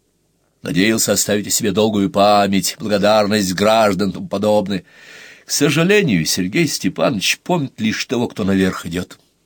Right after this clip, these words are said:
Вот недавно я в Москве посетил одного деятеля. Искал, искал, где его кабинет. Никто не знает.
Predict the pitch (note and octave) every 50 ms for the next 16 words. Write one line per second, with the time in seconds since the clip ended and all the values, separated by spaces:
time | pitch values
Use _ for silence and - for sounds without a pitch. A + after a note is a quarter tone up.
0 | _ _ _ _ _ _ _ - D#3 D3+ - - - - - _ _ _ _ _
1 | _ - - - - - F#2+ G2+ G2+ G2 F#2+ F#2+ G#2 G#2+ - - - A2+ A2+ G#2+
2 | - G#2+ G2 - - G2 G2 A#2 G#2+ G2+ F#2 F2+ G2+ G2+ G2+ F#2 G2+ G#2 G2+ F#2
3 | - F2+ E2+ - - - - - - A#2 C3 C#3 C3+ - - - - F#3 G#3+ A3+
4 | A3+ A3+ A3+ A3 G#3+ E3+ - - G3 G#3+ A3+ G#3 F3+ E3 D#3 F#3+ G3 G#3 G#3 G3+
5 | F3 - G3 E3+ F#3+ F#3 E3+ D3 - - - - - - - - B2+ D#3 - -
6 | D3 C#3+ C3 A2 G2 G#2 G#2 G2+ G2 -